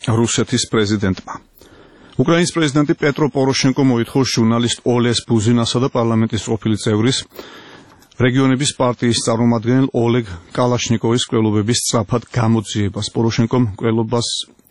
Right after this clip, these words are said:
უწოდა მიზანმიმართული პროვოკაციები უკრაინელი ხალხის პოლიტიკური არჩევანის დისკრედიტაციის მიზნით. ორმოცდახუთი წლის ჟურნალისტი ოლეს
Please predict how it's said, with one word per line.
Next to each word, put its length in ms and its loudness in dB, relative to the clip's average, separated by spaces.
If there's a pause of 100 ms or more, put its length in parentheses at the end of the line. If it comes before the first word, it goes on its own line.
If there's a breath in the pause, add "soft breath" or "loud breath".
უწოდა 320 2
მიზანმიმართული 960 2
პროვოკაციები 680 -2
უკრაინელი 440 0
ხალხის 400 -4
პოლიტიკური 500 -2 (140)
არჩევანის 640 0 (640)
დისკრედიტაციის 880 -2
მიზნით. 380 0 (720 loud breath)
ორმოცდახუთი 600 0
წლის 200 -2
ჟურნალისტი 560 0
ოლეს 260 0